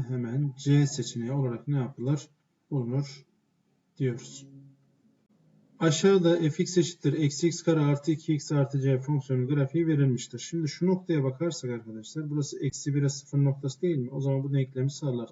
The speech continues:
F eksi bir eşittir sıfır olacak. Eksi bir yazalım. Eksi birin karesi bir. Önünde eksi var. Eksi bir. Eksi iki artı c eşittir sıfırdan. C buradan neymiş? Üçmüş. Yani f x fonksiyonumuz artık ne oldu?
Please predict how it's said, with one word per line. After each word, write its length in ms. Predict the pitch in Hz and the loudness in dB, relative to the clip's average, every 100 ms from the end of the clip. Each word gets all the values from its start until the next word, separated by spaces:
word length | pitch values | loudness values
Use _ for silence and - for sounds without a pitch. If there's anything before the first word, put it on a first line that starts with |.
| - | -6
F 340 | 147 - - | -4 -4 -4
eksi 320 | 127 - 123 120 | -4 -4 -8 -2
bir 120 | 143 | 0
eşittir 420 | 123 - - 175 | -2 -6 -6 -6
sıfır 320 | - 151 143 | -4 -6 -4
olacak. 420 | 123 107 107 - _ _ _ - _ _ _ - | -4 -6 -10 -20 _ _ _ -20 _ _ _ -6
Eksi 320 | 143 - 160 | -4 0 2
bir 80 | 175 | 6
yazalım. 520 | 175 160 139 143 - | 6 6 4 2 2
Eksi 260 | 143 - 156 | -4 -2 0
birin 220 | 160 165 | 2 0
karesi 540 | 160 156 143 - 180 | 0 0 0 0 -2
bir. 140 | 151 151 | 2 2
Önünde 340 | 160 147 147 | 2 2 2
eksi 260 | 135 - 143 | 0 0 0
var. 160 | 127 135 | 0 -2
Eksi 380 | 127 - 131 | -4 -4 -4
bir. 180 | 120 127 - | -2 -4 -2
Eksi 480 | 143 - - 151 143 | -2 -2 -2 -2 -2
iki 420 | - - 165 180 | -2 -2 -2 -2
artı 440 | 156 131 127 - 117 | -2 -2 -2 -6 -4
c 220 | 143 139 | 0 2
eşittir 380 | 120 - - 117 | 0 -6 -12 -12
sıfırdan. 720 | - 147 139 120 139 165 - _ _ _ - | -6 -4 -2 0 0 0 -4 _ _ _ -2
C 260 | 165 147 | 2 4
buradan 300 | 123 123 131 | 2 0 2
neymiş? 400 | 147 127 175 - | 2 4 2 -2
Üçmüş. 580 | - 131 - 117 - - _ _ _ _ | -4 -4 -4 -12 -12 -18 _ _ _ _
Yani 400 | 160 151 139 156 | 2 4 4 2
f 100 | 139 | -2
x 160 | 160 - | -2 0
fonksiyonumuz 640 | 147 131 139 127 123 123 | 0 0 0 0 -2 -4
artık 380 | 160 135 - - | -4 -4 -6 -4
ne 140 | 156 | 0
oldu? 460 | 131 117 156 180 | 0 0 0 0